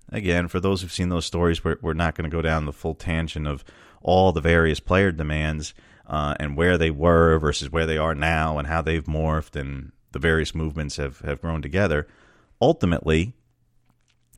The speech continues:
some of the major things that the players were asking for was about testing, uniform health and safety protocols and standards,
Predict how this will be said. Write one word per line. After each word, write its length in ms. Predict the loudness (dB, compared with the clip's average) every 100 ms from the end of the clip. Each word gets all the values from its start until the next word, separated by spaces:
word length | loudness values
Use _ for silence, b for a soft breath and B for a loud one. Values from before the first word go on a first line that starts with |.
| -6
some 180 | -2 0
of 40 |
the 60 | 2
major 380 | 4 2 2 -2
things 400 | 2 2 2 -2
that 100 | -8
the 60 |
players 360 | 0 4 4 4
were 100 | 4
asking 380 | 4 2 -4 -4
for 460 | -4 0 0 -2 -8
was 460 | -6 2 4 6
about 540 | 2 4 6 6 4 -2 b b b b _
testing, 560 | 4 4 4 0 -2 -4 B B B B B -6
uniform 560 | 0 2 4 4 4
health 300 | 4 2 2
and 100 | -2
safety 360 | 0 0 0 -4
protocols 600 | 0 0 0 0 2 2
and 120 | -2
standards, 580 | -4 -4 -4 -4 -8 -12